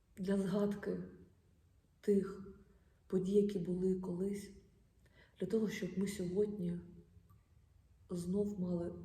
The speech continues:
вірну надію, міцну любов, підтримку один до одного. А це можливо тільки через те, що ми будемо взивати до Тебе, молитись Тобі, читати Твоє Слово і служити Тобі. Дякую Тобі за владу,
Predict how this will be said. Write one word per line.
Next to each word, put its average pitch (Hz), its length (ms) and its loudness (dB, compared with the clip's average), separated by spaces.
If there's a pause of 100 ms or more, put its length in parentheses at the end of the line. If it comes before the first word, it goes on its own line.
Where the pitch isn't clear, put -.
(140)
вірну 202 320 -2
надію, 175 500 -4 (640)
міцну 185 340 -2
любов, 170 460 -6 (580)
підтримку 202 520 0
один 175 240 -4
до 170 120 -4
одного. 175 500 -8 (420)
А 165 100 -8
це - 180 -6
можливо 170 360 -6
тільки - 340 -10
через - 280 -8 (340)
те, 190 100 -2
що 175 180 -4
ми 170 120 -6 (100)
будемо 170 420 -6 (680)
взивати 170 360 -6
до 170 100 -4
Тебе, 196 380 -6 (200)
молитись 175 420 -6
Тобі, 180 380 -6
читати - 340 -8
Твоє 170 260 -10
Слово 180 480 -8 (960)
і 214 60 -6
служити 180 420 -6
Тобі. 170 360 -8 (1120)
Дякую 226 300 0
Тобі 180 180 -4
за 170 120 -4
владу, 202 560 0